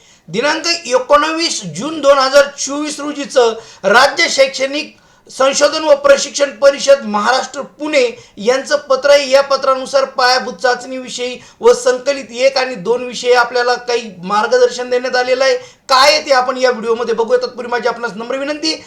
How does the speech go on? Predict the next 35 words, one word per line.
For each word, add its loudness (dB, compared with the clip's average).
माझ्या 0
फक्त -6
शिक्षण -10
YouTube -12
चॅनलला -2
जर -2
सबस्क्राईब 0
केलं -4
नसेल -4
तर -2
सबस्क्राईब -2
करा, 2
नोटिफिकेशन -4
on 2
करा, 4
म्हणजे -2
माझे -2
नवनवीन -6
व्हिडिओ -8
तुम्हाला -2
सहज 4
मिळत -4
जातील. -8
तर 2
बघा 6
मित्रांनो, 0
हे 2
पत्र 2
आहे, 8
अं, 6
एकोणावीस 2
जूनचं 0
आणि -2
स्टार 4
प्रकल्पांतर्गत 2